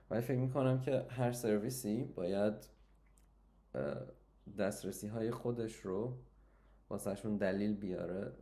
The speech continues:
و اینکه با زبون ساده به کاربرها توضیح بده. خیلی وقتا وقتی واسه یه سرویس ثبت نام می‌کنیم یه داستان بیست صفحه‌ای به ما نشون می‌دن به عنوان قوانینشون و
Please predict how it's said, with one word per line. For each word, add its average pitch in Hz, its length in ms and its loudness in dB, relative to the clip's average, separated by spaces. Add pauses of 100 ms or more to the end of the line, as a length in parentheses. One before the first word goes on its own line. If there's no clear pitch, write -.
(120)
و 92 60 -4
اینکه 101 440 -2
با 90 440 0
زبون 101 500 2
ساده 101 760 2 (200)
به 92 100 -4
کاربرها 98 720 -2
توضیح 95 460 -2
بده. 87 300 -2 (540)
خیلی 113 180 0
وقتا 110 720 6 (600)
وقتی 104 260 -2
واسه 92 400 0
یه 92 100 0
سرویس 92 420 -2
ثبت - 240 -4
نام 95 180 0
می‌کنیم 98 640 -4 (140)
یه 98 120 -6 (280)
داستان 87 440 -4
بیست 90 300 -6
صفحه‌ای - 300 -4
به 117 100 -2
ما 117 140 -2
نشون 113 300 -8
می‌دن 110 260 -4
به 101 80 -4
عنوان 95 320 -8
قوانینشون 113 1080 -4
و 98 120 -4